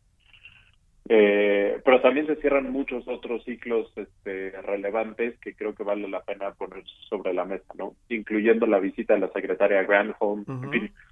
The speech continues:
Speaker 1: es una semana extraordinariamente movida en términos energéticos. Eh, lo que te diría de Deer Park es que sigue siendo una de esas decisiones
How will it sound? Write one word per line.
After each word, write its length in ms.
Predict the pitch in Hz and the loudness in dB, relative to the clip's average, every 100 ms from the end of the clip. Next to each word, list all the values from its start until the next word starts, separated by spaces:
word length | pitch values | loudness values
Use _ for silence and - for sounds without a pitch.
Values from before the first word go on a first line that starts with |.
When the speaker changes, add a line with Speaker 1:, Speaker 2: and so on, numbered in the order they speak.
| _ - | _ 2
Speaker 1:
es 260 | 127 127 | 4 4
una 260 | 143 135 117 | 2 0 0
semana 680 | 113 110 120 123 120 127 123 - - - | -2 0 0 2 2 0 -4 -20 -16 -8
extraordinariamente 1400 | 123 - - 117 110 107 113 113 120 117 113 113 107 107 | -8 -8 -2 0 2 -2 -4 -2 0 0 -4 -8 -6 -6
movida 600 | 104 98 107 208 107 107 | -6 -10 -8 -6 -6 -8
en 140 | 98 | -12
términos 380 | - - 101 101 | -12 -12 -14 -14
energéticos. 720 | 92 95 - 165 311 175 202 - _ _ - - - _ _ - | -10 -6 0 2 2 4 2 0 _ _ -20 -20 -20 _ _ -2
Eh, 480 | 123 117 113 110 - _ | 4 4 4 0 -12 _
lo 160 | 185 156 | 2 4
que 80 | 175 | 4
te 100 | 175 | 2
diría 260 | 185 190 | 4 4
de 140 | 175 175 | 2 -4
Deer 320 | 175 175 170 | -2 -2 0
Park 300 | 160 160 156 - _ - | 0 -2 -6 -16 _ -18
es 140 | - 147 | -14 -12
que 100 | - 160 | -12 -12
sigue 240 | 180 156 160 - | -14 -20 -20 -12
siendo 680 | 160 156 156 156 156 156 _ _ _ - | -10 -10 -8 -6 -4 -6 _ _ _ -14
una 260 | 143 147 | -6 -4
de 80 | 135 | -4
esas 240 | 139 143 | -6 -8
decisiones 800 | 127 120 - 113 - 135 135 131 | -8 -10 -12 -16 -8 -6 -4 -6